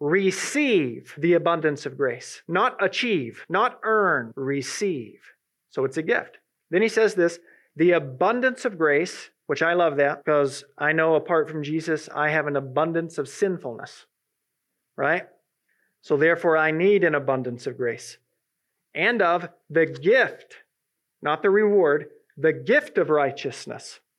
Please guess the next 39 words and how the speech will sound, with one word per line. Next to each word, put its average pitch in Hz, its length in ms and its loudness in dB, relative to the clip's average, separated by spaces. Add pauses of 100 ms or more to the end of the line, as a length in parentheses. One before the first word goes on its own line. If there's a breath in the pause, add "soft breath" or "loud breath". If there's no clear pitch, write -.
(560)
And 156 140 -2
that's 214 160 0
what 226 160 4
Jesus 208 400 -4
said 175 180 4
in 165 100 0
Matthew 175 300 -2
six, - 400 -4 (300)
"Seek 214 440 -4
you 214 200 -4
first." 170 500 -2 (160)
He 170 80 -6
was 147 100 -4
talking 190 400 -2
to 190 100 -2
Jews 165 440 2
who 175 100 0
were 156 140 4
waiting 180 340 2
on 151 160 -2
the 143 80 0
kingdom 175 400 -6
of 156 100 -8
God 165 320 0
to 147 80 -8
come, 123 320 -4
right? 151 240 -4 (300 soft breath)
So 160 120 2
he 151 80 6
said, 160 240 0
"Seek 226 300 -2
first 202 340 0
the - 80 -4
kingdom 185 440 -2
of 147 120 -2
God 185 380 2 (120)
and 196 480 0 (640)
his 285 400 0
righteousness," 139 800 -4